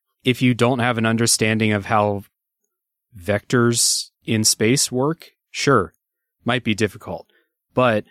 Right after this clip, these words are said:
'cause you, you have to control your, you know, your up and down thrust and then your forward and backward thrust,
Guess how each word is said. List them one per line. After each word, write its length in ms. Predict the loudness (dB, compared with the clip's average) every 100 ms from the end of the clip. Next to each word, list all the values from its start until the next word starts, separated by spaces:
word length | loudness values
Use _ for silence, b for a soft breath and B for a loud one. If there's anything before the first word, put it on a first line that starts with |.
| b b b -2
'cause 180 | 0 2
you, 120 | 0
you 140 | 2 0
have 120 | 0
to 80 | -4
control 440 | -4 -2 0 0
your, 180 | 0 -2
you 180 | -2 -4
know, 100 | -2
your 200 | -4 -4
up 180 | -2 0
and 140 | 2
down 260 | 2 0 -2
thrust 420 | 0 0 0 -4
and 160 | -4
then 140 | -2 0
your 400 | 0 0 -2 -8
forward 460 | -6 -2 0 0 0
and 160 | -2
backward 480 | -2 -2 -4 -8 -8
thrust, 500 | -8 -6 -2 -4